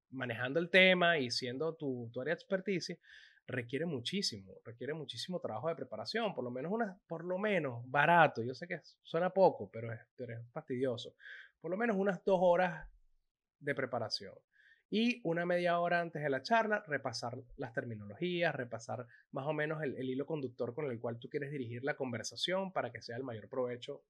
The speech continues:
para la audiencia, más la hora de la actividad. Y cuando yo acepto, y cuando yo acepto ser parte de cualquier tipo de estas actividades,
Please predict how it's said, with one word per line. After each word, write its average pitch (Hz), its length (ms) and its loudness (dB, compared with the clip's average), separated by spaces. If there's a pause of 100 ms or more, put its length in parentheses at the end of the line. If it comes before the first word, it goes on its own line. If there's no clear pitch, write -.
para 117 180 -8
la 101 120 -12
audiencia, 190 680 -2 (460)
más 180 480 2
la 131 300 2
hora 143 580 4 (480)
de 123 600 4
la 123 340 2
actividad. 131 800 2 (500)
Y 151 100 -2
cuando 170 360 0
yo 196 180 4
acepto, 185 800 2 (1160)
y 123 100 -6
cuando 139 200 2
yo 156 40 4
acepto 185 320 0
ser 165 300 0
parte 151 520 4
de 123 140 -6
cualquier 120 380 -4
tipo 165 320 0
de 143 60 -2
estas 156 300 -4
actividades, 131 800 -2